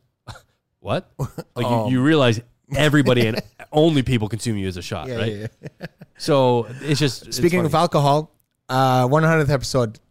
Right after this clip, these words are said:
Speaker 2: the thing I've been
Speaker 1: Yeah,
Speaker 2: talking
Speaker 1: he
Speaker 2: about for seventy-three episodes now,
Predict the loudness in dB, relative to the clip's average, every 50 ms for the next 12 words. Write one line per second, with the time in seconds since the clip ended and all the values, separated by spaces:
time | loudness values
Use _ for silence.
0 | _ _ -16 -10 -10 -8 -6 -6 -4 -4 -4 -4 -4 -6 -8 -8 -10 -14 _ _
1 | _ _ _ _ _ _ _ _ _ _ _ _ -20 -20 -20 -20 -12 -6 -2 -2
2 | 0 0 -2 -4 -2 0 0 0 0 -2 -2 0 0 0 0 -2 -4 -8 -8 -8
3 | -8 -8 -6 -6 -6 -4 -4 -6 -8 -10 -10 -12 -10 -10 -8 -8 -6 -6 -6 -6
4 | -4 -2 -2 -4 -4 -4 -4 -4 -4 -6 -8